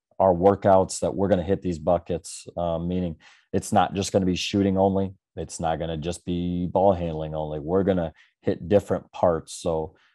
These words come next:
there's a ball handling element, there's a passing element. Uh, I hit on this earlier, a starts and stops, a footwork element. Uh, finishing has become a huge, uh, a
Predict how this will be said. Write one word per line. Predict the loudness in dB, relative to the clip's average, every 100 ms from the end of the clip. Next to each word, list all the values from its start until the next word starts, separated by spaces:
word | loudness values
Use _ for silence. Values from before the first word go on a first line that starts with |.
| _ -6
there's | -4
a | -2
ball | 4 4
handling | 4 0 0 0 2
element, | 0 0 -2 -4
there's | -10 -14
a |
passing | -4 4 4 4 -2
element. | 0 0 -2 -4 -8 _ _ -20
Uh, | -12 -10
I | -8
hit | -4 -2
on | 0
this | -2 -4
earlier, | -2 0 0
a | -2
starts | -6 0 0 0 -6
and | -8
stops, | -4 0 2 0 -6
a |
footwork | -10 -4 -4 0 -2 0 -2
element. | 0 2 2 -2 -6 -20 _ _ -20 _ _ _ -12
Uh, | -8 -8
finishing | -2 -2 0 -2 -4 -4
has | -4
become | -6 -4 -6
a | -4
huge, | -2 -2 -2 -6 -12 -8
uh, |
a | -4 -4 -4 -4 -4 -6